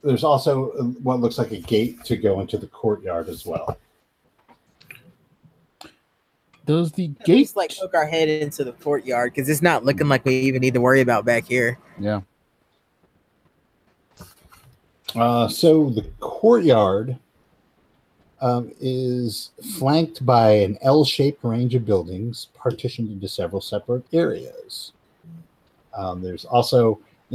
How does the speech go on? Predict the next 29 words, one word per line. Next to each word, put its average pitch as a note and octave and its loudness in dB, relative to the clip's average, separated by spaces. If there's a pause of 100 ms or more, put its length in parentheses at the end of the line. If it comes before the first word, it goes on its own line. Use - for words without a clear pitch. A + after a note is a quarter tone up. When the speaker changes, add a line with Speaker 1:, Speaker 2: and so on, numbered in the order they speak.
(140)
Speaker 1:
towards A#2+ 0
the G#2+ -4
front B2+ 0
of C3 -2
the C#3+ -2
courtyard, C#3 2
like F2+ -16
the - -18
front G2+ -4
of F2+ -4
the F2 -6
house F#2+ -2
part G2+ -2
of F#2 -10
the G2+ -10
front G#2 -2
of F#2+ -4
the G2 -6
courtyard, G#2+ -4 (760)
um, G2+ -2
there A#2 0
is G2+ -4
a G#2 2
vegetable C3 2 (140)
patch - -2
and B2+ 0
a C3 -2
compost - -4
heap, - -20